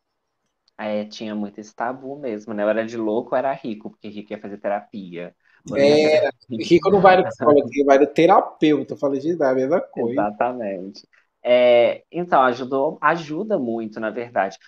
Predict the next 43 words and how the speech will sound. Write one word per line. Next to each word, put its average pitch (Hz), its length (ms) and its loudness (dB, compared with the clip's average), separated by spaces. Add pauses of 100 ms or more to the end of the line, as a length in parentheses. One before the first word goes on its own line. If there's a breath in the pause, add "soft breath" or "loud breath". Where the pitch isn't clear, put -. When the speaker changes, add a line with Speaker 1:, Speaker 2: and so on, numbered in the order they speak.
(100)
Speaker 1:
Olha, 131 300 2
ah, 131 280 -2
esse 156 200 -10
negócio 147 240 -6
de 139 60 -20
trabalhar 120 260 -8
em 110 100 -12
casa, 104 640 -8
ele 120 120 -10
é 123 40 -8
muito 123 220 -14
bom 120 140 -8
no 123 80 -12
início, 113 400 -16
mas 104 160 -10
você 110 260 -16
fica 123 320 -16
muito 117 240 -14
exausto. 113 540 -8 (220)
Eu, 135 440 0 (140)
por 101 100 -12
exemplo, 104 400 -12
quando 117 220 -8
começou 113 320 -8
a - 20 -20
pandemia, 107 520 -8
eu - 20 -10
não 110 120 -10
trabalhava 113 480 -6 (100)
em 139 100 -16
casa. - 440 -10 (600)
E 110 60 -10
aí 104 100 -4
eu 107 100 -8
fiquei 117 380 -12
um 156 180 -8
ano 160 120 -10
e - 40 -12
meio 123 220 -8
trabalhando. 120 440 -4
Então, 123 160 -6
tipo 120 140 -12
assim, - 260 -16